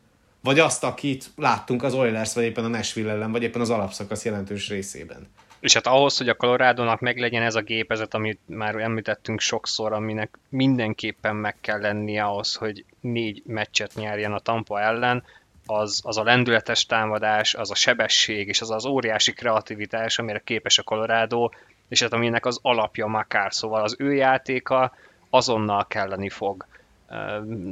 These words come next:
Speaker 2: nagyon nehéz elképzelni, hogy, hogy lehet itt meccset leadni a, a, a, rögtön az első két meccs közül bármelyiket. Persze könnyedén megtörténhet, hogy oda-vissza egy-egy meccset elvisznek, minden esetre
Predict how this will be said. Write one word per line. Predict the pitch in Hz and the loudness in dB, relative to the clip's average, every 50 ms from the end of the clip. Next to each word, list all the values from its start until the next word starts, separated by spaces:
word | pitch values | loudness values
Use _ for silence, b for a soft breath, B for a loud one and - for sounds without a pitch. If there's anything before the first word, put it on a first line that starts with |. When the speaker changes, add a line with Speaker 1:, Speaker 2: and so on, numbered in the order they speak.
| 90 104 113 | -8 -6 -4
Speaker 2:
nagyon | 127 139 135 139 143 131 113 | -2 0 2 4 4 4 2
nehéz | 113 107 101 107 104 101 107 | 2 0 -2 -6 -6 -4 -2
elképzelni, | 104 101 - 110 110 101 110 104 104 107 107 | -2 -2 -2 -4 -6 -4 -4 -2 -2 -2 -2
hogy, | 107 107 107 107 104 107 98 | -2 -2 -2 -4 -4 -6 -10
hogy | 107 104 101 104 | -10 -10 -10 -6
lehet | 104 107 113 104 98 - | -4 -2 -2 -2 -2 -4
itt | 104 - | -8 -8
meccset | - 104 101 - - 110 - | -8 -8 -6 -4 -6 -6 -6
leadni | - 117 113 107 104 104 104 107 104 110 107 107 107 | -8 -6 -4 -4 -2 -2 -2 -4 -6 -6 -6 -6 -4
a, | 104 101 107 107 107 107 | -4 -2 -2 -2 -4 -4
a, | 104 - - 104 101 - - _ | -6 -10 -12 -16 -16 -18 -18 _
a, | - 107 107 98 - - 117 113 | -14 -12 -10 -10 -10 -10 -8 -4
rögtön | 120 120 - - 117 110 | -4 -4 -4 -2 -4 -2
az | 107 107 | -2 0
első | 113 113 113 - - 113 | 0 2 2 2 0 0
két | 104 - 117 113 - | -2 -6 -8 -8 -6
meccs | - 110 - | -6 -6 -6
közül | - 120 104 110 107 | -6 -6 -8 -8 -6
bármelyiket. | 98 - 120 120 117 117 123 120 - - 127 117 - | 0 2 2 2 2 2 0 -2 0 0 -2 -2 0
Persze | - 120 117 - - 131 123 | 2 0 2 2 0 0 0
könnyedén | - - 139 131 117 110 110 110 | 0 0 0 2 2 0 0 0
megtörténhet, | 110 107 - - 113 107 - - 110 110 110 | 0 -2 -2 -2 -4 -4 -4 -4 -6 -6 -6
hogy | - 110 113 | -6 -6 -4
oda-vissza | 117 117 110 107 104 - - 117 | -2 -2 -4 -4 -6 -6 -6 -6
egy-egy | 104 107 107 98 101 | -6 -6 -6 -8 -8
meccset | 110 104 - 107 104 - | -8 -6 -6 -6 -4 -2
elvisznek, | 117 117 120 123 127 123 - - 131 123 - - | 0 0 0 0 -2 -2 -2 0 0 0 0 -2
minden | 123 117 117 127 | -2 -2 0 0
esetre | - - 123 - - - - - | 0 0 0 0 2 2 2 2